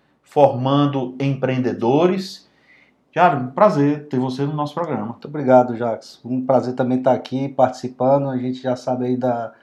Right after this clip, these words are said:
Speaker 2: repercussão gigantesca que tem nesse canal. E agradecendo, já aproveitando esse agradecimento, quero lhe dar esse presente que nós trouxemos aqui pra você.
Speaker 1: Oh.
Speaker 2: Esse é um livro aí que fez um registro de um dos nossos programas da universidade,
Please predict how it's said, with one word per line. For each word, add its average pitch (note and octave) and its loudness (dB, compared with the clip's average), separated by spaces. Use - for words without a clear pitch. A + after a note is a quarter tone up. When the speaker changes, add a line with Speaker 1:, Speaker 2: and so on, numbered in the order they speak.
Speaker 2:
repercussão B2+ 0
gigantesca C3+ -2
que B2+ -12
tem C3+ -2
nesse B2+ -2
canal. C3 0
E B2+ 6
agradecendo, D#3 6
já D3+ 8
aproveitando D3+ 4
esse D#3 0
agradecimento, D3+ 0
quero E3 0
lhe D#3+ -2
dar D#3+ 4
esse D#3+ 0
presente E3 2
que F3+ -4
nós D3+ -4
trouxemos D3 -2
aqui C3 -4
pra C3+ -4
você. C#3+ -2
Speaker 1:
Oh. C3+ -12
Speaker 2:
Esse B2+ -4
é D3 4
um C#3+ 4
livro C#3+ 4
aí C#3+ 4
que - -10
fez C3 0
um B2+ -2
registro B2 -4
de B2+ -6
um C3+ -2
dos C3 -4
nossos C#3 2
programas C3 0
da C3 4
universidade, B2+ 2